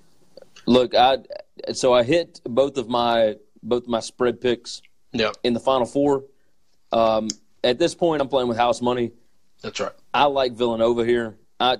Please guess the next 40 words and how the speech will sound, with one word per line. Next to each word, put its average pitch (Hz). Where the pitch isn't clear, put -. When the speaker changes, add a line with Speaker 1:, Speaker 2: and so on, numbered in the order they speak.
Speaker 1:
I 120
can't -
go 127
against 117
them 123
the 113
way 120
that 113
they've 113
been 107
playing. 117
Speaker 2:
Oh, 180
it's 214
scary 262
as 131
hell 170
betting 135
against 131
Speaker 1:
Yeah. -
Speaker 2:
them. -
Right 165
Speaker 1:
So 151
I'm, 180
Speaker 2:
now, 202
Speaker 1:
I'm 180
gonna 240
take -
the 180
Speaker 2:
especially. -
Speaker 1:
seven 214
and 160
a 135
half. -
Speaker 2:
Yeah. 90
Speaker 1:
So 120
what, 170
what 233
about 208
the 160
over? 139